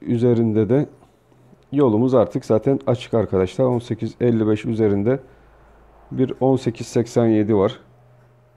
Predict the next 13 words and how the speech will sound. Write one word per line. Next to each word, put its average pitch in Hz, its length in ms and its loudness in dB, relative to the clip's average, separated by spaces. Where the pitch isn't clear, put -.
Direnç 104 460 -2
gösterebilecek. 92 1120 -2
On 123 160 -2
sekiz 123 260 -6
seksen 123 380 -2
yedi 113 200 0
üzerinde 98 480 0
on 117 260 0
dokuz 95 260 -6
altmış - 580 -6
ve 131 240 2
bu 139 80 -2
şekilde, 123 580 0